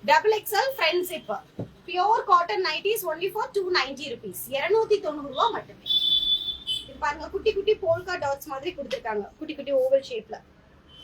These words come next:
Only for two ninety rupees. இருநூத்தி தொண்ணூறு ரூபா மட்டுமே. நல்ல ஒரு சீ கிரீன் கலர், பியூட்டிஃபுல்லா இருக்கு இந்த பிரிண்ட். டபுள் எக்ஸ்எல் சைஸ் இது எல்லாமே. ஸ்ட்ரைப்ஸ்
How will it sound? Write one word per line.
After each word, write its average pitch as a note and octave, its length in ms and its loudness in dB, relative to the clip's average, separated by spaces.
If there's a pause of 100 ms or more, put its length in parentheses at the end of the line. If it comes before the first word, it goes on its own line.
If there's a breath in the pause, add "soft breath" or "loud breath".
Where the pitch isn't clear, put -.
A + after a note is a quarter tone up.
(1300)
Only G4+ 260 4
for A4+ 100 4 (120)
two G#4 100 8 (140)
ninety E4 340 -2
rupees. C#4 260 -8 (140)
இருநூத்தி G#4 420 2
தொண்ணூறு D4 260 -4
ரூபா F#4 120 2 (100)
மட்டுமே. - 280 -8 (1040)
நல்ல D#4 120 0 (100)
ஒரு E4 160 -2
சீ G4 100 2 (140)
கிரீன் F#4 340 0
கலர், G#3+ 220 0 (200)
பியூட்டிஃபுல்லா G4+ 480 4
இருக்கு C#4 200 -6
இந்த G#3+ 160 -6
பிரிண்ட். A#3+ 260 -8 (1300)
டபுள் G#4 260 6
எக்ஸ்எல் F4 320 0
சைஸ் C#4 220 -2
இது A3 140 -4
எல்லாமே. A3 220 -4 (100)
ஸ்ட்ரைப்ஸ் E4 420 2